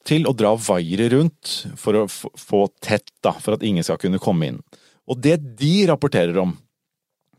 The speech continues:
er at når mø-, for det første, de,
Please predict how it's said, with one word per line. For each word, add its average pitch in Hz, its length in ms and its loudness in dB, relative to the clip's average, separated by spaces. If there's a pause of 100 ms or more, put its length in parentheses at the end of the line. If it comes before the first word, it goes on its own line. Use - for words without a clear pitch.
(120)
er 123 300 4
at - 260 -4 (180)
når 117 240 0
mø-, 117 200 0 (120)
for 151 120 2
det 156 100 2
første, 156 240 2 (100)
de, 123 240 -4